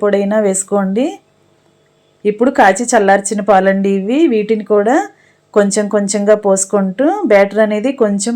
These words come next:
పలచగా వచ్చే వరకు కలుపుకుందాం. మరీ ఎక్కువగా పలచగా రాకూడదండి. చే-, అలా వచ్చిందంటే కేక్ ఉడకటానికి ఎక్కువ టైం తీసుకుంటుంది. నేను చూపించే విధంగా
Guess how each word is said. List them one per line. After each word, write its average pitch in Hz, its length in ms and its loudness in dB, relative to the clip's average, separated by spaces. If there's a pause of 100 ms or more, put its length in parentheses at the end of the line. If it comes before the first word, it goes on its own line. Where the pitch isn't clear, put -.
పలచగా 196 380 2 (100)
వచ్చే 202 240 -4
వరకు 196 220 -4 (680)
కలుపుకుందాం. 202 600 2 (120)
మరీ 202 180 4 (160)
ఎక్కువగా 214 480 2 (180)
పలచగా 196 480 2
రాకూడదండి. 196 680 2 (100)
చే-, 190 160 2 (180)
అలా 196 220 4
వచ్చిందంటే 220 580 0 (500)
కేక్ 214 280 6
ఉడకటానికి 202 600 0
ఎక్కువ 214 300 0
టైం 208 140 0 (100)
తీసుకుంటుంది. 202 720 -2 (2250)
నేను 220 220 0
చూపించే 226 500 0
విధంగా 214 320 2